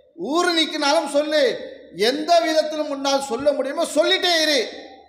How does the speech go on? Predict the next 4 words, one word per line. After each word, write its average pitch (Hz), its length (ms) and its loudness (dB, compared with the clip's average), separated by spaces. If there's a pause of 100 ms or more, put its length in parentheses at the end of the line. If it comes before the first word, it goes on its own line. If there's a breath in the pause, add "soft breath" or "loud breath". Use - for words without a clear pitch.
(500)
நீ 202 260 -8
பலவீனத்தை 240 720 -2
அடைந்து 240 380 -2
கொண்டு - 460 -8